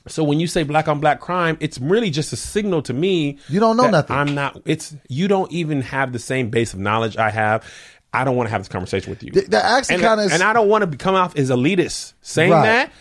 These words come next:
Speaker 1: but we always have to defend things. It's, and e-, even for the church, when people don't go to church, black pastors, all they do is steal money, steal from the church, and stun. When you say that, I, you can, it's usually telling that you don't
Speaker 2: You're generalizing.
Speaker 1: general-,
Speaker 2: You're
Speaker 1: you haven't attended
Speaker 2: stereotyping.
Speaker 1: church. You don't know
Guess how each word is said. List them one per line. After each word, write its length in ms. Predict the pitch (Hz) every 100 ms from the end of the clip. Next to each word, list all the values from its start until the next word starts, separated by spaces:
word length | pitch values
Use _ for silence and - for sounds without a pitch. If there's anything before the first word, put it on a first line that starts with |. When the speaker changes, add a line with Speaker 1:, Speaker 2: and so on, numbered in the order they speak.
| - _ -
Speaker 1:
but 160 | 190
we 220 | 180 240
always 560 | - 180 202 214 214 -
have 180 | 190 180
to 80 | 175
defend 640 | 156 - 185 185 160 -
things. 320 | 165 165 165
It's, 160 | 208 240
and 140 | 214 202
e-, 40 |
even 320 | 214 240 240
for 40 | 208
the 60 |
church, 340 | 202 247 - - - - -
when 300 | - 151 - 107
people 260 | 196 202
don't 160 | 190 175
go 100 | 180
to 80 | 175
church, 360 | 185 190 190 -
black 260 | 98 135 -
pastors, 380 | 147 135 147
all 140 | 120 131
they 80 | 127
do 100 | 127
is 80 |
steal 220 | - 123 120
money, 320 | 120 120 117 -
steal 180 | - 127
from 80 | 117
the 60 |
church, 300 | 98 120 117 -
and 100 | 98
stun. 320 | - 107 90 - - _ _ _ -
When 140 | 127
you 80 | 170
say 240 | 170 170
that, 380 | 165 175 175 - -
I, 200 | 131 127 - - - -
you 120 | 107
can, 200 | 90 78
it's 120 | -
usually 440 | 107 135 143 160
telling 480 | - 123 113 117 139
that 160 | 107 95
you 160 | 95
don't 320 | 98 98 107 - _ -
Speaker 2:
You're 140 | 117 120
generalizing. 680 | 139 165 131 110 95 92 95
Speaker 1:
general-, 340 | 117 127 123
Speaker 2:
You're 80 | 123
Speaker 1:
you 100 | 117
haven't 180 | 127 160
attended 220 | 156 139
Speaker 2:
stereotyping. 140 | 143 110
Speaker 1:
church. 260 | 131 127 110
You 100 | 120
don't 200 | 123 113
know 260 | 127 139